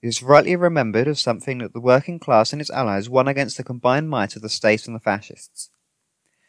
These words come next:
Any discussion of how well or badly the B U F did must judge it both from a national and local perspective.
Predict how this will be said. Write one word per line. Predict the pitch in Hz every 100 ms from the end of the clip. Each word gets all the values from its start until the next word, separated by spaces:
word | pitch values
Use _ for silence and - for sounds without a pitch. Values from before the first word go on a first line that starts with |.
| _ _ _
Any | 135 160 202
discussion | 196 - 156 131 143 143
of | 143
how | 151 165
well | 151 123
or | 160
badly | - 101 95 98
the | 120 123
B | 127
U | 160 156
F | 151
did | - 90 85 _
must | 139 151 -
judge | 147 123
it | 139 -
both | - 117 -
from | 120
a | 120
national | 143 147 156 147
and | - 147
local | 139 139 127
perspective. | 139 - 123 - -